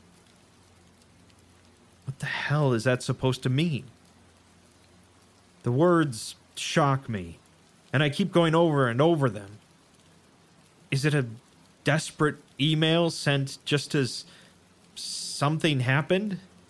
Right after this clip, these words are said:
The words are obviously cut off without finishing. On any other day, I would have dismissed this as spam from a computer virus or something, but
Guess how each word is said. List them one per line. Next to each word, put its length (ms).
The 100
words 360
are 100
obviously 480
cut 220
off 240
without 240
finishing. 560
On 340
any 260
other 200
day, 300
I 60
would 140
have 140
dismissed 560
this 220
as 340
spam 640
from 140
a 60
computer 460
virus 480
or 240
something, 680
but 220